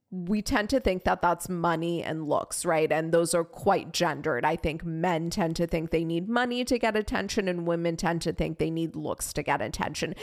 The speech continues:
And I don't want to discount that those two things are important in society, but I think they're so much less important than we think that they are. And the real ways that I think you can truly attract people is, number one,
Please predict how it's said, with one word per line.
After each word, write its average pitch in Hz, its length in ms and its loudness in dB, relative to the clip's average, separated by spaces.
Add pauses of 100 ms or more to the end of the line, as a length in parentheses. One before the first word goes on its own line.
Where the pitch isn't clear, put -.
(160)
And 220 80 0
I 226 60 4
don't 247 240 4
want 262 320 -4
to 202 80 4
discount 165 500 0
that 165 200 0
those 180 280 2
two - 280 -4
things 180 360 -2 (200)
are 180 380 4
important 180 760 -2
in 170 180 -2
society, 170 960 -2 (320)
but 214 140 4
I 196 140 2
think 214 300 -2
they're 175 200 2
so - 600 2
much 202 320 -2 (200)
less 160 540 0
important 165 840 -4 (260)
than 170 200 2
we 160 160 -2
think - 460 -6
that 190 180 0
they 220 140 2
are. 240 320 2 (320)
And 202 240 0
the 196 100 4
real 190 840 2
ways 107 540 -4
that 175 240 2
I 160 180 2
think 160 380 -4
you 160 100 -4
can 156 240 -4
truly 170 680 0
attract - 580 -2
people 262 360 0
is, 214 180 0
number 160 300 0
one, 165 380 0